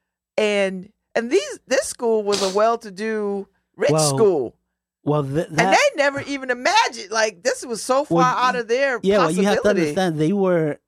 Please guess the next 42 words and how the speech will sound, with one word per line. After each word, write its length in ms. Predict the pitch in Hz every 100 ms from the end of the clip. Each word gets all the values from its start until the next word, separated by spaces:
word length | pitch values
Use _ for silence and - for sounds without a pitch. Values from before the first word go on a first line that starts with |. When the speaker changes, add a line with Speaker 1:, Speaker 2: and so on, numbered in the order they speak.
| _ _ _ _
Speaker 2:
that 420 | 135 127 175 190 - -
county 720 | 175 175 202 - 127 117 135 - _ _ _ _ _ _ _ _ _ _ _ _ _ _ 139
and 280 | 143 139
that 260 | 139 160 - _
district 600 | - 196 - - 135 120 _
was 200 | 135 131
considered 380 | - 135 - 147
one 140 | 139 135
of 40 |
the 60 | 120
safest 540 | - 135 127 139 -
spots 320 | - 113 -
in 80 | 113
America. 360 | 104 107 101 -
Speaker 1:
And 100 | 427
I'm 180 | 415 427
sh-, 120 | - - -
listen, 400 | 359 415 - 139 _ _
so 100 | 160
Speaker 2:
Until 140 | - 311
Speaker 1:
that, 140 | 359
Speaker 2:
this 180 | 180 156
happened. 200 | 135 98
Speaker 1:
that 240 | 302 339
myth 220 | 285 262 254
has 200 | 233 220
been 180 | 226 233
shattered, 500 | 311 277 240 - - _ _ -
and 120 | 247
it 80 | 262
was 260 | 254 240 220
one 240 | 220 262
of 120 | 262
their 220 | 240 254 240
own 320 | 302 330 240
that 240 | 196 196
sort 240 | - 233 214
of 80 | 247 _ _ _ _
Speaker 2:
Right. 100 | 151 180
Speaker 1:
brought 220 | 233 233
the 80 | 190
drama. 560 | 208 339 254 135 -